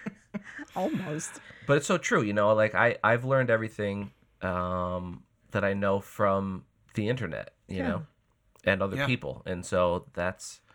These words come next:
Speaker 2: um,
Speaker 1: Well, I mean, th-, that one hundred percent, it's like, you know, I, I'm sure that, like, you can look back on, uh, on Amber, right? And, uh, and say, like, "Oh, I could have done this or that better."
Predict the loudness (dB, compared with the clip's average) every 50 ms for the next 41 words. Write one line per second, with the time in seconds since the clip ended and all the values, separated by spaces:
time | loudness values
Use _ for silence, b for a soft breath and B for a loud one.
0 | b b b b b b b b b b b b b b _ -10 -8 -8 -6 -6
1 | -2 4 6 6 6 6 2 0 0 -2 -2 -4 -6 -8 -8 -2 2 2 4 4
2 | 2 0 0 0 0 -2 -4 -6 -8 -8 -6 -4 -2 -2 -2 -4 -4 -4 -2 -2
3 | -2 -2 -4 -8 -6 -6 -4 -4 -4 -4 -4 -6 -8 -6 -4 -4 -4 -2 -2 0
4 | 0 0 0 -2 -2 -2 -2 0 0 0 0 -2 -4 -6 -6 -6 -6 -6 -6 -6
5 | -6 -6 -2 -2 0 -2 -2 -4 -6 -6 -4 -4 -6 -6 -10 -16 B B B B
6 | B B _ _ -4 -4 -2 -2 -4 -4 -6 -6 -8 -10 -10 -14 _ -10 -8 -6
7 | -6 -8 -8 -8 -10 -10 -12 -14 -16 _ _ -10 -8 -8 -8 -8 -8 -8 -8 -6
8 | -8 -8 -8 -8 -6 -6 -6 -6 -6 -8 -10 -10 -10 -10 -8 -10 -10 -10 -8 -10
9 | -10 -10 -10 -10 -8 -8 -8 -8 -8 -6 -6 -6 -4 -4 -6 -8 -8 -6 -2 -2
10 | -2 -2 -2 -2 -4 -4 -2 -2 -2 -2 -2 -2 -2 -4 -4 -4 -6 -4 -4 -6
11 | -6 -6 -8 -6 -6 -6 -6 -6 -8